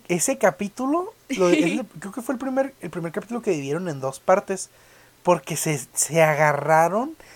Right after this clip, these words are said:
Speaker 1: y se pusieron de sentimiento. Uf, es, eh, yo lo estaba viendo y estaba así, digo, de, no sé de qué parte estoy, o sea, sé que estoy gordo, pero no sé cuál es mi opinión acerca de esto.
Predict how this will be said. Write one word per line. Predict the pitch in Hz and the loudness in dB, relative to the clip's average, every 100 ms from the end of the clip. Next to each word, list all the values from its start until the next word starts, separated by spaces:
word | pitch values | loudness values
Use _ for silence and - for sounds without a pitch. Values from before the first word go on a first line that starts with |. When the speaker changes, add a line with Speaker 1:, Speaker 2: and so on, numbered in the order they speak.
| - _ | -20 _
Speaker 1:
y | 170 | -4
se | 180 | -4
pusieron | 156 165 175 202 | -4 -6 -2 -2
de | 220 | -2
sentimiento. | 208 180 160 151 156 170 - 240 - | -4 -6 -6 -6 -4 -4 -2 -2 -2
Uf, | 151 139 - - | -4 -4 -6 -4
es, | 151 - | -4 -2
eh, | 196 196 | -4 0
yo | 247 | 2
lo | 392 | 2
estaba | 440 440 | 4 8
viendo | 427 494 392 | 10 10 8
y | |
estaba | 233 220 | 6 8
así, | 214 226 | 8 6
digo, | 226 226 | 4 6
de, | 196 151 - - - - | 6 4 -4 -14 -16 -6
no | 151 151 | -4 -2
sé | 175 | -2
de | 160 | -2
qué | 165 | -4
parte | 151 160 165 | -2 -2 -4
estoy, | 151 180 180 | -4 -2 -2
o | 160 | -4
sea, | 147 135 | -4 -4
sé | - 143 | -4 -6
que | 156 | -8
estoy | - 151 | -8 0
gordo, | 156 190 180 160 | 2 2 -2 -2
pero | 156 147 127 - _ _ _ _ | -2 0 -2 -8 _ _ _ _
no | 147 147 | -2 0
sé | - 151 | 2 0
cuál | - 147 147 | 0 0 0
es | 151 | 0
mi | |
opinión | 147 147 143 143 | -2 -2 -2 0
acerca | 156 165 147 160 | 0 -2 2 4
de | 147 | 4
esto. | 185 - 196 | 2 0 -10